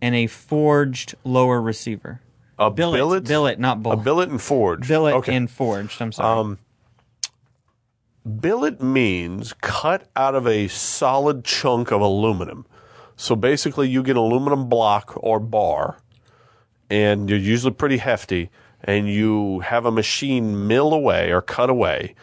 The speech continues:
Speaker 2: everything that's not whatever you're making, in this case a lower. So you start with a chunk of steel that looks like, I don't know, looks like a, a big dictionary. It's a big chunk of steel.
Speaker 1: Okay.
Speaker 2: I said steel. Aluminum.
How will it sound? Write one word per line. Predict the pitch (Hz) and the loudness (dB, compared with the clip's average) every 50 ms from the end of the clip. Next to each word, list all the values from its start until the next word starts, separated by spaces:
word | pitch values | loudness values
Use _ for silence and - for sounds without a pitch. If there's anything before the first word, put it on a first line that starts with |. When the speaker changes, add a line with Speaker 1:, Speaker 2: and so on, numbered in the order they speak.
| - - - - - _ _ _ - | -20 -20 -20 -20 -20 _ _ _ -2
Speaker 2:
everything | 123 120 123 120 110 127 117 113 | 0 0 2 2 2 2 2 2
that's | 113 107 - - | 2 0 0 0
not | 120 107 104 104 - | 0 0 0 0 0
whatever | 98 101 101 101 95 95 | 0 0 0 2 0 0
you're | 92 92 | -2 -2
making, | 90 90 87 - - - - | -4 -6 -8 -8 -10 -8 -6
in | 101 110 | -2 0
this | 110 107 107 | 0 0 0
case | - 117 101 - | 2 -2 0 0
a | 101 | 0
lower. | 92 92 87 78 76 76 - _ - - - - - | 0 0 -2 -2 -4 -8 -12 _ -20 -20 -20 -20 -12
So | - - 127 | -4 -2 0
you | 120 113 113 | 0 2 0
start | 104 - - 131 123 | 0 0 0 0 2
with | 127 120 | 2 2
a | 113 104 | 2 0
chunk | - - - - 127 127 131 - | 0 0 0 0 0 0 0 -2
of | 131 - | -4 -4
steel | - - - - 127 120 120 120 113 110 | -4 -6 -4 -2 0 0 2 2 2 0
that | 110 - | 0 0
looks | 101 107 104 - - | -2 -4 -4 -2 -2
like, | 123 110 104 98 - - | -2 0 -2 -2 -2 -2
I | 101 | -2
don't | 92 85 71 | -2 -4 -4
know, | 73 82 | -6 -4
looks | 87 95 - - | -4 -4 -2 -2
like | 107 98 - | -4 -4 -4
a, | 87 87 - - - - - - - - - | -4 -6 -8 -14 -18 -20 -20 -20 -20 -14 -8
a | - - | -6 -6
big | 82 85 82 - - 110 90 123 - - | -6 -6 -4 -2 -2 -2 -2 -4 -8 -6
dictionary. | - 92 - - - - 76 76 67 64 62 - | -4 -4 -4 -4 -6 -6 -6 -8 -8 -6 -8 -8
It's | - - | -6 -6
a | 87 | -4
big | 85 95 98 90 - | 0 0 -2 -2 -2
chunk | - - 107 - - | -2 -2 -2 -2 -4
of | - - | -10 -10
steel. | - - 117 113 | -8 -6 -4 -4
Speaker 1:
Okay. | 104 95 | -2 -4
Speaker 2:
I | |
said | 92 - - 90 | -4 -6 -6 -8
steel. | - - - 85 - - - - | -8 -8 -10 -10 -10 -10 -6 -2
Aluminum. | 120 120 120 120 113 104 87 87 87 | 0 2 2 2 0 0 -4 -6 -10